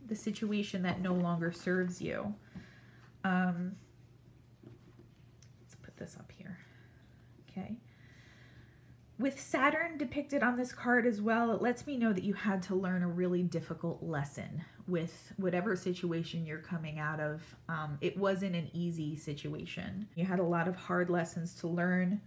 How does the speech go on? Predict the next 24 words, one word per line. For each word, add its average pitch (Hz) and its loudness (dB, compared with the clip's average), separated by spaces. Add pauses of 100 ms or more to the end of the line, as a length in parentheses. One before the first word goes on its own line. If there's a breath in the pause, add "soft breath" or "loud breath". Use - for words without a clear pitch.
(320 loud breath)
It 190 2
probably 214 4
was 180 4
a 180 4
karmic 170 0
relationship 160 -2
that 147 -2
kind 156 -2
of 160 -4
mimicked 175 0
something 196 -2
that 170 -2
felt 170 0
like 170 -2
a 170 0
deeper 170 0
soul 170 -2
connection. 190 -4 (840 loud breath)
I'm 185 0
hearing 190 0
the 185 2
name 175 2
Leslie, 180 -2
but, - -6